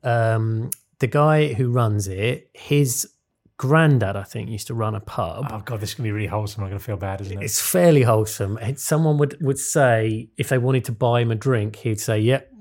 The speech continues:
Speaker 1: uh, put one in the wood." But I don't know what that <laughs> means.
Speaker 2: Oh, is that like a, a, does that mean save it for next time?
Speaker 1: It, maybe it does, yeah. Maybe save it for next time.
Speaker 2: 'Cause
Speaker 1: That
Speaker 2: there
Speaker 1: makes
Speaker 2: used, there
Speaker 1: sense.
Speaker 2: used to be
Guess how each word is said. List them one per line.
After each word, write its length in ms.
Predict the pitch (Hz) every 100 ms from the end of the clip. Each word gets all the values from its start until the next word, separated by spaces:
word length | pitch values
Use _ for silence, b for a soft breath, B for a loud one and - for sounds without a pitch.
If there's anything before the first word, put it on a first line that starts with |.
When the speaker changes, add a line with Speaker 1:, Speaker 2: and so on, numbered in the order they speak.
| _ -
Speaker 1:
uh, 160 | 127 120
put 220 | - -
one 140 | 117 113
in 80 |
the 80 | 113
wood." 320 | 113 107 95 - _ -
But 80 | 131
I 80 |
don't 160 | 147 160
know 60 | 160
what 160 | 156
that 140 | 165 170
<laughs> 120 | 180
means. 760 | 185 - 180 208 - - - - - - B 170 170 170 156 B B -
Speaker 2:
Oh, 200 | 190 151
is 220 | 147 117
that 180 | 185 -
like 220 | 156 156
a, 180 | 160 151 147
a, 460 | 147 143 151 - _ _ _ _ -
does 140 | 127
that 180 | 143 156
mean 420 | 135 131 123 127 _ _ _ _ _ _ _ _ _ _ _ _ _ _ _
save 340 | - 135 123
it 80 | 131
for 100 | 127
next 280 | 135 - -
time? 120 | -
Speaker 1:
It, 80 | 143
maybe 380 | 170 180 160 139
it 100 | 143
does, 300 | 160 143 113
yeah. 300 | 135 123 104
Maybe 180 | 123 107
save 200 | - 131
it 80 | 117
for 80 | 131
next 220 | 143 -
time. 80 | -
Speaker 2:
'Cause 100 | 123
Speaker 1:
That 80 | 127
Speaker 2:
there 100 | -
Speaker 1:
makes 120 | 285
Speaker 2:
used, 120 | -
there 100 | 127
Speaker 1:
sense. 100 | 247
Speaker 2:
used 200 | 254 -
to 100 |
be 60 | 247